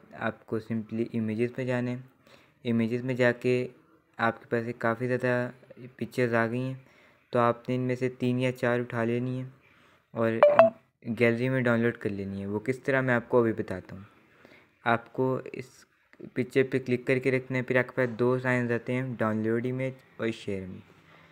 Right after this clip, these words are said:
डाउनलोड इमेज पे क्लिक करना है, तो ये जो पिक्चर है ये ऑटोमेटिकली आपकी गैलरी में डाउनलोड हो जाएगी और इसी तरह आपने ऐसे पिक्चर्स डाउनलोड कर लेनी है। उसके बाद आपने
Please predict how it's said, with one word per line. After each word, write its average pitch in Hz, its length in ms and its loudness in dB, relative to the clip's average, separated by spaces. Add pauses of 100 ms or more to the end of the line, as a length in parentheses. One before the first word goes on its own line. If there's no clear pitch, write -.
(400)
डाउनलोड 117 420 4
इमेज 135 240 -2
पे 135 100 0
क्लिक 131 280 -4
करना 131 220 2
है, 135 200 -4 (420)
तो 127 60 0
ये 120 240 4
जो 120 140 0
पिक्चर 123 320 -4
है 131 160 2
ये 127 160 2
ऑटोमेटिकली 123 760 -2
आपकी 120 380 0
गैलरी 113 280 0
में 120 160 -2
डाउनलोड 120 300 0 (120)
हो 117 80 0
जाएगी 98 360 -4 (500)
और 113 60 0
इसी 120 100 -2
तरह 120 260 2
आपने 120 500 -2 (140)
ऐसे 113 260 -2
पिक्चर्स 120 460 -4
डाउनलोड 120 320 2
कर 107 180 0
लेनी 101 300 -2
है। 98 140 -16 (1300)
उसके 135 240 -2
बाद 147 320 2
आपने 139 480 0